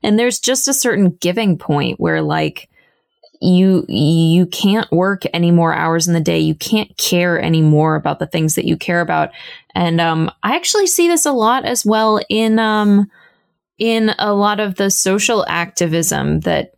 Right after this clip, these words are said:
that you and I are, are, if not directly involved in, then, then aware of, I see a lot of people who are kind of like, How am I supposed to enjoy my life when I know that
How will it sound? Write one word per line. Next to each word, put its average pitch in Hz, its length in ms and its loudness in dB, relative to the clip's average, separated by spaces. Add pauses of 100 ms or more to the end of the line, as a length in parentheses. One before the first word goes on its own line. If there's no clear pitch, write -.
that 175 300 -4
you 175 280 4
and 160 140 0
I 156 240 0
are, 147 560 0
are, 147 480 0
if 180 240 -2
not 175 300 0
directly 160 440 -2
involved 151 520 0
in, 147 300 2
then, 143 460 2
then 147 340 -2
aware 156 520 2
of, 143 380 -2 (280)
I 185 100 -2
see 302 280 2
a 381 80 2
lot 180 220 0
of 170 80 -6
people 190 400 0
who 160 180 2
are 151 140 0
kind 170 260 -2
of 156 100 -4
like, 156 360 -2 (380)
How 190 200 -2
am 208 100 -2
I 208 120 -2
supposed 190 420 0
to 185 80 2
enjoy 175 380 2
my 160 160 0
life 175 340 -2
when 156 100 0
I 151 100 2
know 151 260 2
that 143 400 -4